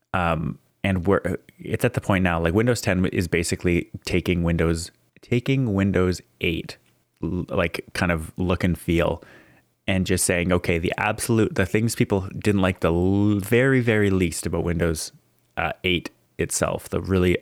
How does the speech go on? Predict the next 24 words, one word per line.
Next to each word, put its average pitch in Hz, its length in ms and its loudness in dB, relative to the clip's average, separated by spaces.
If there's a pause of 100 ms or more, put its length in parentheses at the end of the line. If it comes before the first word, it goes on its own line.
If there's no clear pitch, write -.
(340)
disliked 87 420 -2
one 87 180 0
by 90 100 0
a 90 40 2
lot 90 240 -2
of 87 60 -6
people." - 340 -6 (1200)
Um, 85 400 -2 (280)
basically 120 380 2
that, 87 320 -2
but - 160 0
with 90 160 -2
the 87 120 2
most 92 560 0 (300)
kind 87 180 -2
of 87 80 -6
complained 92 460 2
about 87 340 -2
examples 85 640 -2
just - 220 -8
kind 90 160 -2
of - 60 -4
scaled 85 320 -4
back. - 340 -8